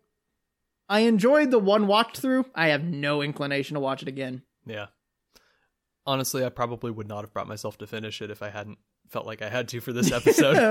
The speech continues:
Speaker 1: Obligation.
Speaker 2: <laughs>
Speaker 1: Yeah.
Speaker 2: Um, yeah, no, it just,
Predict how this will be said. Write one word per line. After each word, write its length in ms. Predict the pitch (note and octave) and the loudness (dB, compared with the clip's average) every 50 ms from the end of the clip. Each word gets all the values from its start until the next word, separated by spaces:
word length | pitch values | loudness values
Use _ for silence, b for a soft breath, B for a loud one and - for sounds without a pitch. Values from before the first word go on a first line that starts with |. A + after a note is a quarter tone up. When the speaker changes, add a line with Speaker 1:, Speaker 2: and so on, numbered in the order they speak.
| G#3 G#3 G#3 | 4 4 2
Speaker 1:
Obligation. 760 | E3+ E3 E3+ E3+ D#3+ D#3+ D#3+ D#3+ D3 D3+ C#3+ E3 D3 D#3 D#3 E3 D#3 D#3 - | 2 2 2 2 2 0 0 0 0 0 2 2 2 2 0 0 -4 -4 -6
Speaker 2:
<laughs> 220 | - D4 - C#4+ D3 | -8 -14 -10 -4 -2
Speaker 1:
Yeah. 280 | D3 D3 C#3 C#3 D3 D3+ - _ - | 0 2 2 2 0 -2 -6 _ 0
Speaker 2:
Um, 540 | C3 B2+ B2 B2 B2 A#2+ A#2 A2 G#2+ G#2+ G#2 b b b b b b b _ _ _ _ _ - | 2 4 4 4 4 4 2 0 -2 -6 -10 b b b b b b b _ _ _ _ _ -4
yeah, 240 | C3 D3+ D#3+ C#3 | 0 0 2 2
no, 220 | A2+ B2 C3 B2+ A#2+ | 0 0 0 0 0
it 140 | - C3+ C#3 | 0 -2 -4
just, 300 | C#3 E3+ E3+ D#3 - _ | -2 -2 -4 -4 -6 _